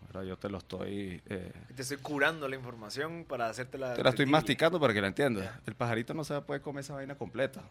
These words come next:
Speaker 1: ¿sabes? Tú se la tienes que masticar y dársela como lo tienes que recibir. Yo creo que eso es el marketing, así lo veo yo, y,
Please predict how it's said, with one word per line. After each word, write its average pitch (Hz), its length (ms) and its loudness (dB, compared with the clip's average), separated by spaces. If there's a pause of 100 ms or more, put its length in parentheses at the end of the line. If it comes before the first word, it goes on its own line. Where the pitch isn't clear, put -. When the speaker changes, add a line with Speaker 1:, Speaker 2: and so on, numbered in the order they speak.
(120)
Speaker 1:
¿sabes? 104 340 0
Tú 95 140 -8
se 117 120 -4
la 110 140 0
tienes 104 280 -4
que 123 160 -2
masticar 98 720 -4
y 92 120 -4
dársela 98 380 0
como 92 160 -8
lo 82 100 -8
tienes 98 260 -6
que 98 120 -4
recibir. 92 380 -4
Yo 101 100 -6
creo 131 140 -6
que 127 60 -4
eso 117 120 -6
es 117 60 -4
el 101 60 -8
marketing, 92 380 -12
así 95 200 -10
lo 104 120 -6
veo 107 160 -4
yo, 156 200 -10
y, 98 220 -10